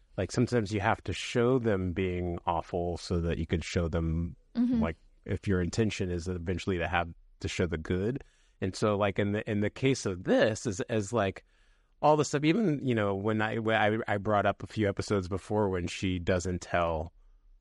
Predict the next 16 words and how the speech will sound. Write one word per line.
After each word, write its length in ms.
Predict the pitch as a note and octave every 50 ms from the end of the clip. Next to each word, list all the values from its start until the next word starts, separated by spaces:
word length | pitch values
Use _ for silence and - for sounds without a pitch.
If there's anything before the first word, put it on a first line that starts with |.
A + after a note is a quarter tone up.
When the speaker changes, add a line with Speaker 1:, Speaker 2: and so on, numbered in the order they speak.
| _ _ - - - _ -
Speaker 1:
um, 500 | - F2+ F2 E2+ E2 D#2+ D#2+ D#2 E2 E2 - _ _ - - - - - - _ _ _ - -
she 160 | - - A2 F#2
doesn't 360 | G2 F#2 F2+ F2+ E2 - - _ _ _ -
say 280 | - - - G#2 F2+
how 160 | E2 F#2 G2 F#2
many 240 | F#2 F2+ F#2 E2 - - - _ -
Cylons 500 | - - G2+ F#2 F2+ F2 F2 E2+ E2 -
are 100 | F#2 F2+
in 100 | F2+ F2
the 60 | F2
fleet. 320 | - - F#2 F2 F#2+ - - _ _ _ _ _ _ _ _ _ _ _ _ _ _ _ _ -
Speaker 2:
Right. 200 | G#3+ G3 F3+ E3+
Speaker 1:
Um, 400 | E3 E2+ - - - D#2+ E2+ E2 _ _ _ _ _ -
um, 380 | - F2+ F2+ F2 F2 F2+ F2+ F2+ _ _ _ _ -
it 140 | B2 A#2+ A2+
makes 340 | A2+ A#2+ A#2+ A#2+ A#2 -